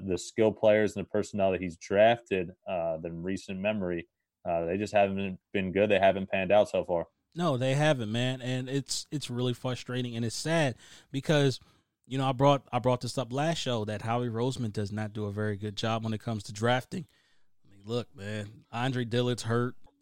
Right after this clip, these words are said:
Speaker 2: <sighs> Arthego Whiteside, it, man,
Speaker 1: You
Speaker 2: now
Speaker 1: know,
Speaker 2: we have
Speaker 1: you
Speaker 2: to
Speaker 1: know
Speaker 2: rely
Speaker 1: something
Speaker 2: on
Speaker 1: funny
Speaker 2: him.
Speaker 1: about Whiteside? I saw a stat today.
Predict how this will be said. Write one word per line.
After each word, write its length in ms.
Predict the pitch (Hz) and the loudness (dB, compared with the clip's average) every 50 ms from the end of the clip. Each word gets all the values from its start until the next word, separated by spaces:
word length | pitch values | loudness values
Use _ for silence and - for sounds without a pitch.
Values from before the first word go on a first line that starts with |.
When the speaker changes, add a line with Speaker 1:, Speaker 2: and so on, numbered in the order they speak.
| - - | -20 -20
Speaker 2:
<sighs> 840 | - - - - - - - - - - - - - - - _ - | -18 -14 -14 -12 -12 -14 -14 -16 -18 -18 -20 -20 -20 -20 -20 _ 0
Arthego 580 | 117 123 117 - - 139 139 135 135 127 120 | 0 0 0 0 0 0 0 2 2 2 2
Whiteside, 800 | 110 120 123 127 123 - - 131 120 120 120 120 123 123 120 113 - - - _ | 4 2 2 2 0 -2 -2 -2 0 2 2 2 2 2 0 -2 -8 -20 -20 _
it, 240 | - 117 127 101 101 117 113 - - - _ _ _ _ - - - _ _ _ _ - | -6 -4 -4 -2 -2 -4 -6 -6 -10 -20 _ _ _ _ -20 -20 -20 _ _ _ _ -10
man, 600 | 110 117 117 120 120 123 123 123 123 120 120 - - 101 110 - - - - - - | -6 -4 -2 -2 0 0 0 0 -2 -2 -4 -6 -12 -20 -20 -20 -20 -20 -20 -16 -10
Speaker 1:
You 80 | - 113 | -2 4
Speaker 2:
now 160 | 123 151 170 | 6 8 10
Speaker 1:
know, 20 | 175 | 12
Speaker 2:
we 80 | 180 | 12
have 140 | 175 165 160 | 10 10 8
Speaker 1:
you 60 | 127 | 8
Speaker 2:
to 40 | - | 8
Speaker 1:
know 120 | 131 139 | 10 10
Speaker 2:
rely 180 | 147 151 143 139 | 10 10 10 10
Speaker 1:
something 200 | 139 156 135 127 | 10 8 6 6
Speaker 2:
on 60 | 127 | 6
Speaker 1:
funny 160 | 135 139 127 | 6 6 6
Speaker 2:
him. 60 | 135 120 | 8 10
Speaker 1:
about 220 | 123 120 113 107 | 10 10 12 10
Whiteside? 520 | 110 120 120 110 - - 101 90 90 90 | 10 8 6 4 4 8 8 10 10 10
I 120 | 92 95 92 | 8 6 4
saw 260 | - - 127 110 101 | 4 6 6 8 8
a 40 | 98 | 6
stat 380 | - - - 107 98 98 92 | 4 4 6 8 8 8 6
today. 480 | - - 101 92 92 92 90 90 92 90 | 4 -2 2 6 6 6 6 6 4 0